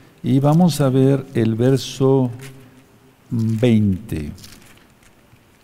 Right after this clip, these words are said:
Lo voy a subrayar una vez más.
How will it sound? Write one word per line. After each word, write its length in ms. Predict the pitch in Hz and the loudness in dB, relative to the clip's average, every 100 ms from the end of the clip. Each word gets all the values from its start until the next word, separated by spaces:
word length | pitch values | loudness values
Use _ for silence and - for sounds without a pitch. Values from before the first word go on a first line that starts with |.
| _ - _ - _ _ _ _ _ _ _ _ _ _ - | _ -20 _ -20 _ _ _ _ _ _ _ _ _ _ -10
Lo 140 | 95 | -6
voy 200 | 95 117 | -2 -2
a 40 | 120 | -2
subrayar 680 | - 98 98 87 92 131 | -6 -10 -8 -6 -4 -4
una 160 | 131 110 | -2 -2
vez 260 | 101 98 - | -2 -4 -2
más. 380 | 143 180 - | 0 0 -2